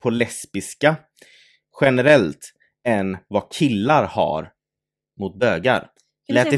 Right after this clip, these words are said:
Speaker 2: frågan
Speaker 1: fel?
Speaker 2: igen, för jag lyssnar
Speaker 1: Ja,
Speaker 2: inte.
Speaker 1: men jag k-, kände själv att den var, var felkonstruerad.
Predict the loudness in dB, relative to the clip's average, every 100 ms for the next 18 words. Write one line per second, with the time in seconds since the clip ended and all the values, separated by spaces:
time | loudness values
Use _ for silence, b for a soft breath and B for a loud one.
0 | 0 -2 -2 -6 -4 2 2 4 4 4
1 | 4 0 -6 -2 -2 0 -2 0 -2 -4
2 | -4 -8 -16 -20 _ -10 -2 -2 -2 -6
3 | -4 -4 -10 -18 -8 -6 -6 -10 _ -10
4 | -10 -8 -4 -2 -2